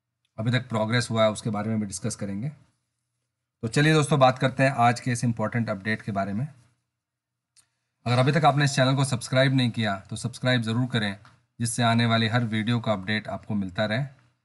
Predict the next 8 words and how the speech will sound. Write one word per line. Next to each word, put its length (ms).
और 240
साथ 300
ही 80
साथ 400
बेल 200
आइकन 280
ज़रूर 220
दबाएं। 300